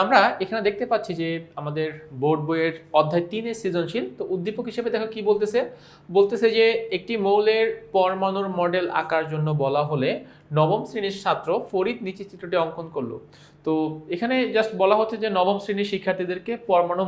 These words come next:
মডেল এর চিত্র আঁকতে বলা হয়েছে, কিন্তু এই নবম শ্রেণীরই একজন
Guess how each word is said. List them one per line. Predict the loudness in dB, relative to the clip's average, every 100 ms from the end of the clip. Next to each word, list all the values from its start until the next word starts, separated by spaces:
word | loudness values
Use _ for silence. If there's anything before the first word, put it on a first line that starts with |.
| 2
মডেল | 6 6 4 -6 -20 _ -8
এর | -6
চিত্র | -6 2 4
আঁকতে | 4 2 0
বলা | 2 2
হয়েছে, | -2 0 -2 -4 -16 -18 -4
কিন্তু | -2 4 4 6 4
এই | 6
নবম | 6 6 4
শ্রেণীরই | 2 4 6 6
একজন | 4